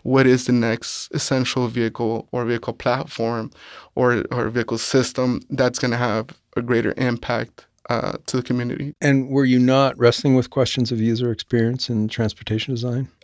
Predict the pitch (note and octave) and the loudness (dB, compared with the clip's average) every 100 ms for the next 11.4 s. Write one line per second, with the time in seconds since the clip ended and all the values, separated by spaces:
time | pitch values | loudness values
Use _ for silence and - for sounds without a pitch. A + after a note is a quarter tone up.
0 | _ G#3 G3 F3+ F#3 - G3 G#3 A#3 B3 | _ 4 6 8 6 4 2 4 4 2
1 | - - - - - _ _ E3 C#3+ C3+ | 0 -2 -4 -6 -10 _ _ 8 10 10
2 | - - D3+ C#3 - - - _ _ - | 8 4 4 4 0 0 -4 _ _ -2
3 | D3 C3+ - - D#3 - D#3+ - E3 F3 | 2 2 0 -2 -2 -2 -2 2 2 2
4 | - E3+ D#3 C#3+ C#3 C3 C3+ - C#3+ - | 2 2 2 0 0 0 0 -2 -4 -2
5 | C#3 C#3+ C#3 - D#3+ C#3 D3 - C3 B2+ | 0 2 0 -2 0 2 2 2 2 0
6 | C#3+ - C3+ B2 B2+ C3+ C3+ B2+ B2+ C#3 | -6 -2 0 2 2 2 2 2 0 -4
7 | - F3 - _ _ - C3 B2+ - C3+ | -6 -10 -12 _ _ 0 2 2 0 2
8 | C3 C3 B2 - _ _ _ _ _ - | 4 2 0 -6 _ _ _ _ _ -4
9 | D3+ - C3 B2+ C3 A#2+ A#2+ - A#2+ A#2+ | -2 2 2 4 4 4 2 -2 0 2
10 | A2+ - - - C3 B2 D3 D#3+ F3+ _ | 2 -2 -10 -2 2 4 4 0 -4 _
11 | - C3 A#2+ B2+ | -4 0 2 0